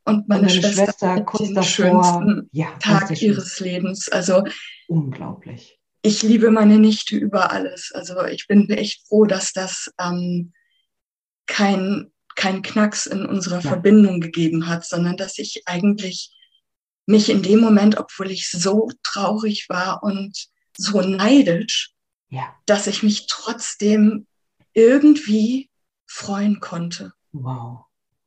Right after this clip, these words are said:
Speaker 1: Über dieses kleine Menschlein kann
Speaker 2: Ja.
Speaker 1: ja nichts dafür, für meinen Schmerz, aber wo ich
Speaker 2: Wow.
Speaker 1: echt denk, ich glaub, ich werd sie immer angucken und sagen, "Boah, was bist du für ein tolles Mädchen, was bist du für eine tolle Frau."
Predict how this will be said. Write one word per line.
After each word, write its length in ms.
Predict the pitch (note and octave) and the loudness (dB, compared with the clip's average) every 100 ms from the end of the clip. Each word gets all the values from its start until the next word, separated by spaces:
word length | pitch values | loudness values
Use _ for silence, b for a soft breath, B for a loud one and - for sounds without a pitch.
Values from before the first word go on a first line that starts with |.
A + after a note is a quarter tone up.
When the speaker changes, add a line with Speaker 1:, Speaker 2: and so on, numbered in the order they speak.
| _ - _ | _ -20 _
Speaker 1:
Über 200 | A3 G#3 | 0 2
dieses 360 | G#3 A3 B3 - | 2 0 -2 -2
kleine 320 | A#3 A3+ A3 | -4 -2 -2
Menschlein 760 | A3 G#3 A#3 - G3 G3+ G#3 - _ _ _ | -2 -2 -4 -6 -10 -8 -8 -10 _ _ _
kann 300 | - D#3 A#3 | -6 0 2
Speaker 2:
Ja. 100 | B3 | 2
Speaker 1:
ja 60 | A#3+ | 2
nichts 320 | G3+ - - | 0 -2 -14
dafür, 580 | - G3 - - B3+ A#3 | -14 -16 -12 -2 0 0
für 180 | G#3 F#3+ | -2 -6
meinen 340 | F#3 G3+ A3 | -4 -2 -2
Schmerz, 560 | G#3 - G#3 A3 A3+ - | -2 -4 -4 -4 -6 -14
aber 360 | - F3+ F3+ G#3 _ _ _ _ _ _ - | -14 -10 -10 -12 _ _ _ _ _ _ -4
wo 140 | G#3 | 0
ich 120 | G3+ | 0
Speaker 2:
Wow. 100 | - | 0
Speaker 1:
echt 260 | G#3 - - | -6 -6 -6
denk, 400 | G3 G#3+ G#3+ - _ _ _ _ _ _ _ _ _ _ _ | 0 0 -2 -10 _ _ _ _ _ _ _ _ _ _ _
ich 120 | A3 G#3+ | -8 0
glaub, 180 | G#3+ | 0
ich 140 | G#3+ - | 0 -2
werd 160 | G3+ | -2
sie 120 | - G#3 | -4 -4
immer 220 | A3 A3 | -4 -2
angucken 720 | G#3+ A3 - F3+ E3+ G3+ G#3 | -2 -4 -4 -8 -2 0 0
und 320 | G3+ F#3 E3+ | -2 -10 -10
sagen, 420 | - F#3+ F3 G3+ - | -10 -10 -10 -12 -6
"Boah, 160 | F3+ F#3 | -6 -4
was 200 | F3+ - | -8 -10
bist 220 | - - | -12 -12
du 60 | |
für 160 | G3+ F#3+ | -12 -10
ein 80 | F3 | -8
tolles 380 | F3 F3+ F3 F3+ | -6 -6 -6 -6
Mädchen, 320 | F3 - G3 | -10 -8 -10
was 140 | F3 | -10
bist 240 | - E3+ - | -12 -14 -6
du 100 | G#3 | -6
für 160 | - | -4
eine 240 | E3+ F3 F3 | -4 -4 -6
tolle 300 | - E3 E3+ | -4 -4 -4
Frau." 400 | F3 - E3+ | -4 -4 -4